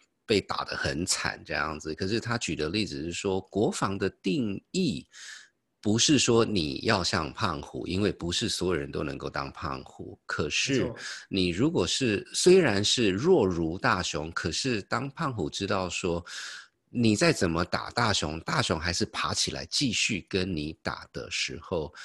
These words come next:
Speaker 1: 胖虎其实说：“哦，那，那我就不玩了。”那我觉得，
Speaker 2: 嗯。
Speaker 1: 我觉得这件事情其实我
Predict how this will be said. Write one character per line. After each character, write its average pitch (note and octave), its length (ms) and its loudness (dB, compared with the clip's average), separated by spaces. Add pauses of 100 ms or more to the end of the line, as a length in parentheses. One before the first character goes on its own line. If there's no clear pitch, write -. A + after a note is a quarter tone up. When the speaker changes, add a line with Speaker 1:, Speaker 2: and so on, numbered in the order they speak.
(140)
Speaker 1:
胖 E3 180 2
虎 D#2 140 -6
其 - 180 -2
实 D2+ 200 -4
说 C#2+ 260 -6
：“哦， D#2+ 160 -4
那， E2+ 240 -2
那 A2 140 0
我 C#2 100 -6
就 D#2+ 100 -8
不 D#2 220 -8
玩 - 140 -6 (160)
了。” C2+ 200 -14 (380)
那 B2 100 -2
我 G2 120 2
觉 F2+ 200 2
得， F2 100 2
Speaker 2:
嗯。 D#2 100 -4
Speaker 1:
我 F#2+ 100 0
觉 A2 80 4
得 C3+ 60 4
这 G3+ 140 4
件 G3 100 4
事 F#3+ 120 0
情 C#3+ 220 4
其 D3 140 0
实 D#3 120 2
我 G2 460 2